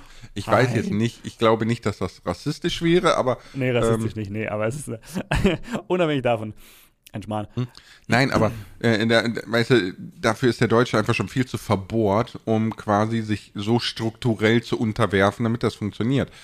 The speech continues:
Speaker 1: Das ist ja auch da mit den Bahnen ganz anders. Also da sind ja, da sind ja wirklich alle, ähm, alle U-Bahn-Stationen sind ja zu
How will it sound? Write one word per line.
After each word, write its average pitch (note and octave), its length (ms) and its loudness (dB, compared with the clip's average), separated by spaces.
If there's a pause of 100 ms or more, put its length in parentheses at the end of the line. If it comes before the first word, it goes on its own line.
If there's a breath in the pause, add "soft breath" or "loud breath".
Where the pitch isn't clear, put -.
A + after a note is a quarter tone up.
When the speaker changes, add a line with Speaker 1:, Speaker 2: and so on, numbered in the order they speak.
(240 loud breath)
Speaker 1:
Das G#2+ 160 -2
ist B2 100 -4
ja A#2+ 80 4
auch G#2+ 80 0
da A#2 100 2
mit A2 140 0
den G2+ 160 2
Bahnen G#2+ 300 0
ganz E2+ 180 -4
anders. E2 400 -2 (260 soft breath)
Also G#2 220 -2
da G#2+ 120 4
sind A#2+ 260 -2
ja, A#2+ 300 4 (340 soft breath)
da G#2+ 100 0
sind A#2+ 160 -2
ja F2+ 220 -2
wirklich D#3 460 -2 (440)
alle, C3+ 540 2
ähm, A2 460 -2 (760)
alle A2+ 300 4 (100)
U-Bahn-Stationen G#2 880 0
sind A2 240 -4
ja A2 180 0
zu A#2+ 300 -2